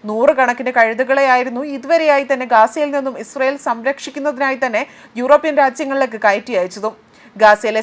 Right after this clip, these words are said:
സംഘർഷത്തിന് അയവ് വന്നതോടുകൂടി തന്നെ ഹമാസ് ഭീകരർ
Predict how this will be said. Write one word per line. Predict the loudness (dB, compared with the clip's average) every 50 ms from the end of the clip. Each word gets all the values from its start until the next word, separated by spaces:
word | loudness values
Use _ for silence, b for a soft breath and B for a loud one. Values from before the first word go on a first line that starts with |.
| -2 -2
സംഘർഷത്തിന് | -4 -2 -4 -6 -4 -6 -6 -6 -6 -4 -4 -2 -4 -4 -6 _ _ _ _ _ _ _ _ 0
അയവ് | 2 2 2 2 2 0 2 2 2
വന്നതോടുകൂടി | 2 0 0 0 0 0 0 0 -2 -4 -4 -2 -4
തന്നെ | -4 -4 -4 -4 -2
ഹമാസ് | -2 0 2 0 0 0 -4 -8
ഭീകരർ | -8 -6 -2 -2 -2 -2